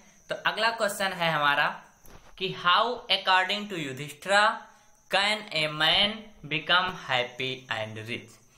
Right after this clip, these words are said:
Yudhishthir के अनुसार एक व्यक्ति कब खुश और धनी हो सकता है? तो चलिए देखते हैं इसका आंसर क्या होता है। Important question है। तो a man become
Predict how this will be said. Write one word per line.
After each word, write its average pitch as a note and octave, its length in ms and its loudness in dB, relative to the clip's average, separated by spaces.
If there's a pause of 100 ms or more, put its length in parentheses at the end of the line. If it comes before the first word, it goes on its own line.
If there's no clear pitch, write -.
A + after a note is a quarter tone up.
(680)
Yudhishthir G#3 640 -4
के A3+ 120 0 (120)
अनुसार F3 680 2 (840)
एक E3+ 280 -2
व्यक्ति F3 560 -2 (640)
कब A3 340 4
खुश F#3+ 260 -4
और D#3 340 4 (120)
धनी B2+ 320 -8
हो A#2 200 -10
सकता G#2+ 480 -4
है? C3+ 220 0 (680)
तो A#2 60 -10
चलिए E3 320 -2
देखते F3 280 -4
हैं F3+ 140 -6
इसका F3 160 -4
आंसर E3 360 -2
क्या E3+ 140 0
होता E3 260 0
है। F3+ 260 0 (320)
Important C3+ 500 2
question E3+ 340 -4
है। F#3+ 200 -6 (1200)
तो - 60 -4 (200)
a A3+ 160 4
man C4 320 2 (320)
become A3 400 0